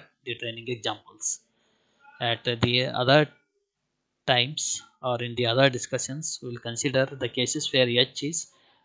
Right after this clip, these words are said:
uh, some other set of manually exclusive propositions and capital D is some other kind of data. Now consider an example. So this, uh, to illustrate the Bayes rule, consider a medical diagnosis problem in which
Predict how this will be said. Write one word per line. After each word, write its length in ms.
uh, 40
some 300
other 180
set 240
of 160
manually 460
exclusive 520
propositions 720
and 240
capital 400
D 320
is 180
some 280
other 200
kind 300
of 100
data. 280
Now 140
consider 460
an 140
example. 640
So 220
this, 300
uh, 240
to 100
illustrate 520
the 60
Bayes 400
rule, 200
consider 580
a 120
medical 420
diagnosis 560
problem 460
in 140
which 360